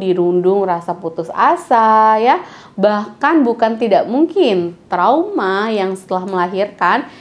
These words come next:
itu akan menciptakan jarak antara ibu tersebut dengan sang buah hati yang baru saja dilahirkannya. Jika dibiarkan, kondisi ini akan semakin buruk,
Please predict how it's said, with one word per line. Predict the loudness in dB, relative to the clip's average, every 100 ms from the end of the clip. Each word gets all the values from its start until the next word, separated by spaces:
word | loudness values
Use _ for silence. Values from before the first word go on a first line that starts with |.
| -10
itu | -2 0
akan | 2 0 0
menciptakan | -4 -2 -2 -2 -4 -2
jarak | -2 0 0 0 0 -6 -8
antara | -8 -6 -6 -6 -6 -6
ibu | -6 -6
tersebut | -4 -6 -2 -2 2 2 0 -6 -14
dengan | -4 -2 0 0 -2
sang | -2 -2 -2
buah | 0 0 0
hati | -4 -6 -6 -4
yang | -4 -2
baru | -4 -4
saja | -6 -6
dilahirkannya. | -6 -8 -8 -10 -8 -8 -8 -10 -14 -20 -20 -20 -20 -20 -20 -16 -4
Jika | 2 2
dibiarkan, | 2 2 4 2 0 -6 -6 -6 -2
kondisi | 0 0 -4 -6 -4
ini | -2 -2
akan | -4 -8 -8 -8
semakin | -6 -8 -8 -8 -6
buruk, | -4 0 2 2 0